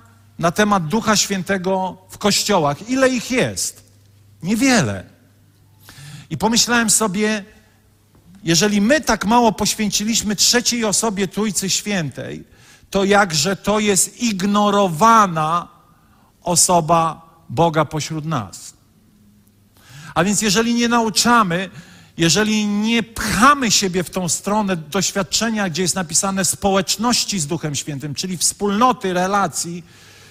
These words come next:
to jesteśmy Kościołem niepełnym. I każdy Kościół, powiem to bardzo odważnie,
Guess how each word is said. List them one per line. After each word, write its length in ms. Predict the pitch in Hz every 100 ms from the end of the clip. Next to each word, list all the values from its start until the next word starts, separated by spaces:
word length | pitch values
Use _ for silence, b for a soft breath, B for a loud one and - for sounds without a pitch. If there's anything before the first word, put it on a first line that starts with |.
| B -
to 120 | 190
jesteśmy 680 | 196 185 - 208 190 202 190
Kościołem 640 | - 175 - 190 180 175
niepełnym. 600 | 170 - 165 117 92 82 - - _ _ - - - _ _ _ B B B B B
I 80 | 110
każdy 400 | - 262 233 247
Kościół, 420 | - 226 185 -
powiem 220 | 175 214 208
to 100 | 196
bardzo 380 | 208 208 175
odważnie, 720 | 185 151 175 156 117 135 139